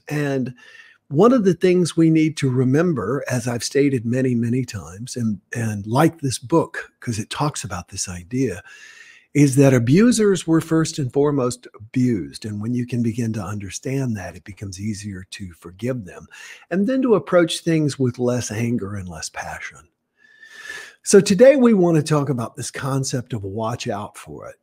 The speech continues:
There's a very sad truth about being an abused person. And I think you'll see it in the movie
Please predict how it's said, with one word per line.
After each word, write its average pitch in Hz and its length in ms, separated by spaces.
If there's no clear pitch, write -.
There's 170 200
a 156 60
very 226 360
sad 165 560
truth - 640
about 123 440
being 113 380
an 110 100
abused 98 460
person. 104 500
And 160 180
I 143 120
think 202 340
you'll 175 160
see - 460
it - 260
in 170 220
the 180 60
movie 120 520